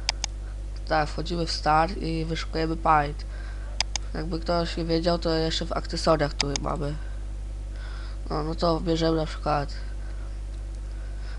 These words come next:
No, podstawowe to jest wylanie na całe, na przykład na czerwono. To, to jest taki kubełek. I tu mamy różne kolory, możemy se tak malować. Tu mamy taką gwiazdkę. Tu mamy,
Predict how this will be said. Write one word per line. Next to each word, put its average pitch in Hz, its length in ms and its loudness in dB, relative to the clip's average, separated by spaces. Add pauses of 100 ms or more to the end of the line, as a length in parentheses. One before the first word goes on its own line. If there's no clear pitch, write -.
No, 175 160 4
podstawowe 175 600 8
to 165 80 4
jest - 680 2
wylanie 160 460 6
na 156 80 4
całe, 156 560 4
na 175 120 -2
przykład - 260 0
na 151 60 0
czerwono. 156 640 2 (300)
To, - 120 -2 (1080)
to - 60 2
jest 160 240 2
taki 160 200 0
kubełek. 156 680 4 (480)
I 175 60 -2
tu 175 100 0
mamy 160 240 4
różne 156 360 0
kolory, 147 560 2
możemy 151 360 -2
se 151 340 0 (760)
tak - 100 -6 (580)
malować. 160 600 4
Tu 165 220 0
mamy 156 320 2
taką 156 220 -2
gwiazdkę. 156 720 2 (540)
Tu - 140 -4
mamy, 160 320 2